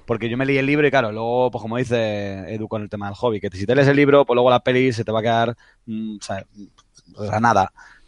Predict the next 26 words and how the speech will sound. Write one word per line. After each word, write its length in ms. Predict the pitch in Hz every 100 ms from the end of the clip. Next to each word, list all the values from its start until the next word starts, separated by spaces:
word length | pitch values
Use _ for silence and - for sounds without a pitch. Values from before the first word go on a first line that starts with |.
| -
Pero, 720 | 127 120 120 113 110 110 113
pero 220 | - 117 117
el 160 | 117
Código 220 | 123 135
Da 80 | 139
Vinci, 280 | 151 151 120
verá 140 | 120 123
que 60 |
las 80 | 127
pelis 220 | 139 117
son 100 | 110
una 120 | 120 123
basura, 360 | 123 - 139
pero 220 | 131 113 - -
siempre 260 | - - 175
me 100 | 175
gustan 220 | 160 160
estas 320 | - 143 139
cosas 260 | 143 143 127
de 540 | 131 131 131 127 - -
ir 140 | 135
averiguando 520 | 131 127 123 127 123 -
cosas 280 | 139 131
y 80 | 113
tal, 240 | 107 139 123
de, 560 | 117 113 113 110 107